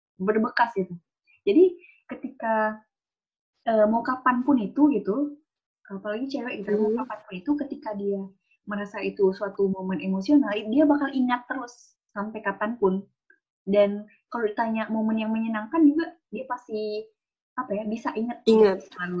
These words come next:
Speaker 1: Nah, sama juga kalau sendiri ditanya hal yang buruk atau kesalahan, kesalahan pasangannya, dia pasti ingat gitu. Jadi,
Speaker 2: Mm-mm.
Speaker 1: ingat berkaitan dengan emosional sih, karena cewek kan lebih emosional dibandingkan cowok gitu.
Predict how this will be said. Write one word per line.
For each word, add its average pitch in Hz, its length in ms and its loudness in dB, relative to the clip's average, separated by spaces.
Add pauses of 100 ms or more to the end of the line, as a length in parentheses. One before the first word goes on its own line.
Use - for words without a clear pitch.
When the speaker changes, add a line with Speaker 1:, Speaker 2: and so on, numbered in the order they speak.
Speaker 1:
Nah, 170 160 -2 (240)
sama 240 320 2
juga 311 260 6
kalau 226 160 -4
sendiri 214 320 -4
ditanya 233 320 0
hal 247 220 -2
yang 220 180 -6 (460)
buruk 233 320 2
atau 262 160 -6
kesalahan, 214 500 -8
kesalahan 208 320 -8
pasangannya, 214 480 0
dia 339 160 6
pasti - 240 -2
ingat 285 380 6
gitu. 180 240 -4
Jadi, 277 400 2 (560)
Speaker 2:
Mm-mm. 190 320 -6 (100)
Speaker 1:
ingat 311 220 0 (260)
berkaitan 226 460 -4
dengan 214 160 -6
emosional 202 580 -6
sih, 165 240 -8
karena 214 300 -6 (260)
cewek 208 300 -4
kan 262 320 -2
lebih 214 240 -6
emosional 202 560 -6
dibandingkan 196 500 0
cowok 185 600 -2
gitu. - 200 -20